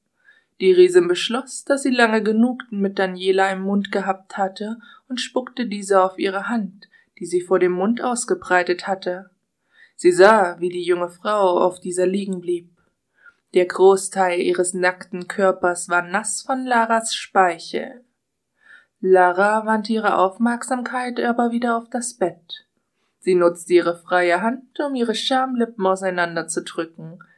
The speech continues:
ehe sie meinte, „Hm, ich geb dir noch einmal eine zweite Chance, Ingo. Deshalb wäre ich dir dankbar, wenn du dich jetzt um meine feuchte Muschi kümmern würdest.“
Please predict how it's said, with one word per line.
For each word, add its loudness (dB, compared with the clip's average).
ehe 8
sie -2
meinte, 0
„Hm, -10
ich -8
geb 0
dir 6
noch 0
einmal -2
eine 0
zweite 0
Chance, -6
Ingo. -4
Deshalb 2
wäre 4
ich -4
dir 2
dankbar, -4
wenn -2
du 4
dich -2
jetzt 0
um -2
meine 2
feuchte 0
Muschi -4
kümmern 2
würdest.“ 0